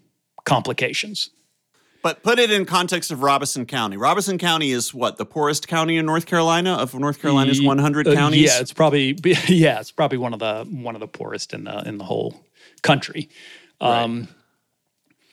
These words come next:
Speaker 1: and the Lumbees have, uh, you know, they've, they've been a complicated, uh, constituency. They voted heavily for Trump in the past election. So,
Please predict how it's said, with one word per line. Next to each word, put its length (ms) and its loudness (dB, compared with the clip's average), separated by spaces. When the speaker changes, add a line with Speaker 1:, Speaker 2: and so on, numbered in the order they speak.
Speaker 1:
and 180 4
the 100 4
Lumbees 760 0
have, 560 0
uh, 420 2
you 160 -2
know, 260 -4
they've, 260 -6
they've 180 -4
been 180 -2
a 140 -2
complicated, 1040 0
uh, 400 4
constituency. 1040 -6
They 140 -2
voted 320 0
heavily 340 0
for 140 -8
Trump 400 2
in 200 -2
the 100 -2
past 420 -2
election. 720 -2
So, 560 2